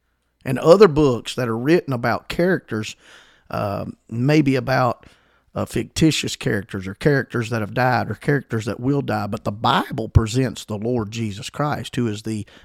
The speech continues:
essential personality of the entire Bible. It is the living word of the living word. It's quick. It's alive. And that's the reason it has authority. And then also the Bible is powerful,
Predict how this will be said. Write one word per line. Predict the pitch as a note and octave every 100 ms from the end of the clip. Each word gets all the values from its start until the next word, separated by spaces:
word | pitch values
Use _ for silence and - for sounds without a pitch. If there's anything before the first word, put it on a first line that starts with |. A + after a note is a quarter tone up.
| _
essential | A2+ - - - F#3 F3+ - F#2
personality | - A2+ - F2+ G#2 G#2 G2 C#3
of | - G#2+
the | G#2+
entire | G#2+ G#2+ - - A2+
Bible. | G2+ B2 B2+ F2+ - _ _ _
It | C3+ B2+ - -
is | A#2+ A2+ A2+
the | G#2
living | G#2 F3 F#3 A#2+ G2+
word | G#2 G2+ A2 C3 -
of | B2 B2+ C#3 -
the | C#3
living | B2 A#2+ A#2+ C#3+
word. | D3 - D#3+ G#2+ - - _ _ _ _ _ -
It's | G2
quick. | - - B2 - - - _ _ _ _
It's | - G#2
alive. | C2 G2+ F2+ - - - _ _ _ _ _ _
And | G2+
that's | G#2+ C#3 - -
the | A#2
reason | A2+ G#2+ A2
it | G2
has | A2 A2
authority. | - C#3 - - - _ _ _ _ _ _ - -
And | C#3
then | C#3+
also | C#3+ A3+ - C3+
the | G#2+
Bible | G#2+ A#2+ C3+ B2
is | A2
powerful, | - F3 F3 A2 -